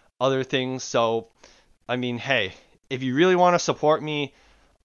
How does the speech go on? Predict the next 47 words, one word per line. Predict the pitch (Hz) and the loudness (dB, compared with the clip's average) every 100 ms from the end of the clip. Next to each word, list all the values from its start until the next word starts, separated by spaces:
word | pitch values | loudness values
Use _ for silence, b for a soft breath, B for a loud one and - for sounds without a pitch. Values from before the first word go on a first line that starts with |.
| _ _ | _ _
show | - - 170 | -10 2 2
some, | 180 180 165 - | 2 -2 -4 -8
s-, | - - 110 | -12 -10 -12
show | 139 - 175 | -4 0 2
some | 190 170 | 0 0
love | 151 160 | 0 0
in | 160 | -6
the | |
comments, | 139 - 156 175 170 | -8 -4 -4 -4 -10
I | 143 | -10
guess. | 151 165 - | -6 -8 -6
I | 135 | -4
don't | 143 110 | -4 -4
know. | 92 98 | -4 -2
I'd | 127 | -2
rather | 147 175 170 | 2 4 4
have | 151 151 | 2 0
you | 147 | -2
say | - 131 135 | -4 -2 -2
why | 117 113 120 120 | 0 0 2 0
I | 110 | -2
suck | 104 - 120 - | -6 -6 -8 -6
at | 107 | -6
medic | 104 107 110 | -4 -4 -6
and | 110 107 101 | -10 -12 -10
other | - 104 | -8 -8
things, | 104 107 104 98 | -8 -10 -10 -10
but | 98 92 - b b b b - | -8 -8 -10 b b b b -10
at | 123 | -6
the | 127 | -4
same | 160 160 | -4 -4
time, | 151 139 135 131 - | -2 0 0 -4 -4
let | 143 | -2
me | 196 | 0
know | 196 185 | 2 0
what | 160 | -2
you | 151 | -6
think | - 147 | -8 -6
of | 147 113 | -8 -8
what | 110 120 | -6 -4
I | 113 | -4
said. | - 117 92 | -6 -8 -8
I | - 95 98 - | -8 -8 -8 -12
actually | 98 - 107 | -16 -12 -12
want | 101 98 | -12 -12
to | 98 | -12
know. | 92 80 - | -10 -10 -14